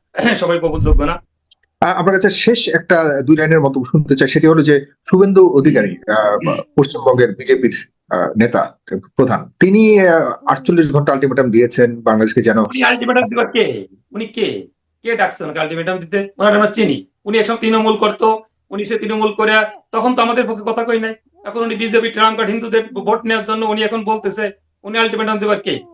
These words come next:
Speaker 1: উনি আমাদের ইন্টারনাল ব্যাপারে কথা বলার উনি কে? উনি আমি বলি, ত্রিপুরা, ওই যে ইসে, ত্রিপুরায় রান্ডি বাজারে মন্দির ভাঙছে, উনি কি করছে? কলকাতার গার্ডেন ডিসে মন্দির ভাঙছে, উনি কি করছে? তারপরে হা-, হা-, হুগলিতে মন্দির ভাঙছে, কি করছে? ওনার লক্ষ্মী পূজার মন্দির ভাঙছে, মা কালীর মন্দির ভাঙছে,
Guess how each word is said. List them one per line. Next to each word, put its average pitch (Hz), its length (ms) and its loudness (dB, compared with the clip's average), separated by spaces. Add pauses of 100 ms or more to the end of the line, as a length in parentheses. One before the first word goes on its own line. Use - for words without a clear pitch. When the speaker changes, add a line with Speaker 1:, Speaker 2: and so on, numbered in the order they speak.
(140)
Speaker 1:
উনি 220 160 -6
আমাদের 220 280 0
ইন্টারনাল 208 360 -4
ব্যাপারে 208 340 0
কথা 196 160 -2
বলার 190 180 -2
উনি 190 120 -8
কে? 185 320 -8 (280)
উনি 226 240 -2
আমি 226 120 2
বলি, 185 260 0
ত্রিপুরা, 233 480 -2 (360)
ওই 202 140 -6
যে 190 140 -4 (120)
ইসে, 165 380 -2 (100)
ত্রিপুরায় 226 400 2
রান্ডি 220 240 0
বাজারে 226 240 2
মন্দির 214 300 0
ভাঙছে, 180 360 -2
উনি 220 140 -4
কি 220 160 -6
করছে? 165 300 -4
কলকাতার 208 520 -4
গার্ডেন 196 520 -2
ডিসে 226 140 -2
মন্দির 208 320 -4
ভাঙছে, 202 220 -4
উনি 214 100 -4
কি 247 160 -6
করছে? 160 380 -6 (500)
তারপরে 185 180 -4
হা-, 180 100 0
হা-, 160 200 -6
হুগলিতে 202 480 -4
মন্দির 226 260 0
ভাঙছে, 233 240 -4
কি 240 120 -6
করছে? 214 260 -4
ওনার 190 140 -2
লক্ষ্মী 233 240 -2
পূজার 240 240 -2
মন্দির 220 240 -6
ভাঙছে, 214 340 -4
মা 220 120 -2
কালীর 226 240 -2
মন্দির 214 260 -6
ভাঙছে, 202 320 -6